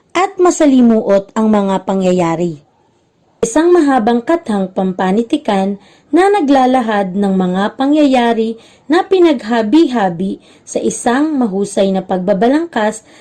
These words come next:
na ang pinakapangunahing sangkap ay ang pagkakalabas ng hangarin ng bayani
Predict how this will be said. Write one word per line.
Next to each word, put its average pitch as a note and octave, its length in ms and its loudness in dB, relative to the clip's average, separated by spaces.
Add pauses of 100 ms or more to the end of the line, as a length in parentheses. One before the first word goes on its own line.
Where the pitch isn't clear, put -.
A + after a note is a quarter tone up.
(160)
na C#4+ 160 0
ang C#4 160 2
pinakapangunahing A3+ 1120 0
sangkap G3+ 560 -4 (320)
ay A#3 160 2
ang G#3+ 240 -4
pagkakalabas G#3 880 -2
ng D4+ 240 -2
hangarin G#3 560 -2
ng F#3 160 -4
bayani G#3 560 -2